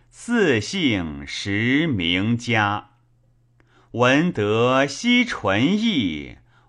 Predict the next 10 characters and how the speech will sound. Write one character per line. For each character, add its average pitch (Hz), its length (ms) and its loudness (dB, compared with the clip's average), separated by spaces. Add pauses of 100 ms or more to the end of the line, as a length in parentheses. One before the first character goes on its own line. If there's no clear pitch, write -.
武 113 340 0
功 185 720 0
谋 135 520 2
山 175 460 2
河。 82 640 -4 (880)
礼 98 320 0
让 90 560 0
何 151 500 0
及 147 320 0
己， 76 680 -6